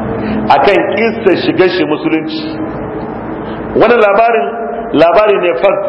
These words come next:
ma'ana keɓantaccen labari kamar unique. Qala Sa'ad, yanzu ga mun, mun zo na kofar gidan Sa'ad,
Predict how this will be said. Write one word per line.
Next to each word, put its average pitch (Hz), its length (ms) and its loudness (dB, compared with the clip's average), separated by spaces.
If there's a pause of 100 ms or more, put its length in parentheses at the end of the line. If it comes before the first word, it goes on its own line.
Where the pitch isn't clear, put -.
(100)
ma'ana 180 400 2
keɓantaccen 170 600 -2
labari 160 360 2
kamar 151 240 -2
unique. 143 400 -4 (1700)
Qala 214 320 2
Sa'ad, 127 300 0 (600)
yanzu 160 220 4
ga 190 140 4
mun, 185 160 2
mun 202 180 0
zo 202 120 2
na 175 100 0
kofar 180 200 -4
gidan 170 200 -2
Sa'ad, 185 240 2